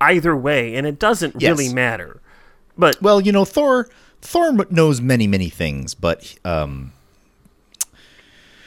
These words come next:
Speaker 2: actually, I don't either. Um, <laughs> I'm trying to think of what, <laughs> what branch of science deals with, like, is it materials,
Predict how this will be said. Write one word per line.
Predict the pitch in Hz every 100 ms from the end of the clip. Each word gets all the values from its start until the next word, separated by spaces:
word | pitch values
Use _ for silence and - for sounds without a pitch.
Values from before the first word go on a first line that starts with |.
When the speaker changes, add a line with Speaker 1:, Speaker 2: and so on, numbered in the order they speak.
| - - _ _ _ 131
Speaker 2:
actually, | 127 - 135
I | 104 131
don't | 127 110
either. | 104 90 -
Um, | 147 151
<laughs> |
I'm | -
trying | 151 196 147 247
to | 185
think | 190 165
of | 160 135
what, | 127 - - -
<laughs> | - -
what | 196 196 185
branch | 131 143 117 -
of | 147 127
science | - - 143 135 127 - - - - -
deals | 143 143 151 131
with, | 131 -
like, | 120 - 175
is | 139
it | 156
materials, | 135 - 160 185 196 202